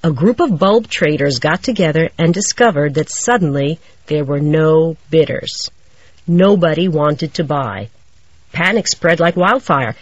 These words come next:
and the tulip market collapsed totally.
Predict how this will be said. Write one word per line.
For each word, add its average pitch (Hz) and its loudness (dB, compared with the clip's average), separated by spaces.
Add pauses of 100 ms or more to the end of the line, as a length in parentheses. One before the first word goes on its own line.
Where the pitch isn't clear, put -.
(300)
and 165 0
the 135 -2
tulip 190 0
market 190 0 (280)
collapsed 139 -2 (240)
totally. 135 -4